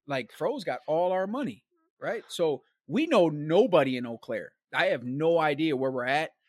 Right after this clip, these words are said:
We don't have a, we don't have money to get back on the bus. And even if we did, we couldn't because the bus had left, because that's what they do. They drop people off and keep going to the next stop. And so, like, we're worried.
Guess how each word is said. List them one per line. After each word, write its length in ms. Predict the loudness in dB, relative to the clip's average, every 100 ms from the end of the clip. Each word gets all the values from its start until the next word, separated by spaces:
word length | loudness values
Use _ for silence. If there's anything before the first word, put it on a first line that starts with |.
| _
We 120 | 0
don't 140 | 0 2
have 140 | -2
a, 60 | -4 -10 -6
we 100 | -4
don't 160 | -4
have 160 | -6 -6
money 220 | -6 -6
to 80 | -8
get 160 | -8
back 180 | -8 -10 -6
on 180 | -6
the 60 | -4
bus. 340 | 0 0 -2 -12 _ _
And 220 | -8 -4
even 260 | -2 -2 -2
if 160 | -4 -2
we 140 | -6
did, 500 | -2 -2 0 -2 -6
we 100 | -8
couldn't 340 | -4 -4 -4
because 280 | -8 -10 -10
the 80 | -6
bus 240 | -4 -4
had 200 | -4 -6
left, 260 | -2 -2 -2 _
because 520 | -12 -10 -10 -12 -20 _ _ _ -8
that's 300 | -8 -8 -12
what 160 | -10 -6
they 120 | -6
do. 200 | -6 -8
They 120 | -10
drop 240 | -10 -10 -10
people 240 | -8 -4
off 180 | -4 -6
and 80 | -12
keep 180 | -12
going 200 | -10 -12
to 80 | -12
the 80 | -14
next 220 | -14 -10
stop. 200 | -8 -8 -12 _ _ _ _
And 160 | -14 -10
so, 400 | -2 -2 -2 -8 _ _ _ _ _ _ _ _ _ _ _ _
like, 240 | -6 -6 -2
we're 160 | 0
worried. 360 | 2 2 0